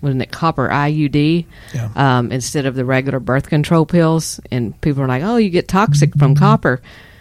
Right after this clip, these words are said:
Speaker 1: But, um, actually, that's not as bad as, <laughs> as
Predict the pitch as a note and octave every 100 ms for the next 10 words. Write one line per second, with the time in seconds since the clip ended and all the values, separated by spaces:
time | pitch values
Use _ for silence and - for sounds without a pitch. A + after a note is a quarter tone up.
0 | - - - - C#3+ C3 - - D3 C#3+
1 | C#3 B2+ A#2 A2+ B2 B2 A#3+ A#3+ - -
2 | - - C#3+ F#3+ - D3+ C3+ B2 D#3 D3
3 | D3 B2 A#2 C#3 C#3+ C3+ C3 C3 C3 B2+
4 | - D3+ D#3 C3+ - - - - - -
5 | D3+ D#3+ -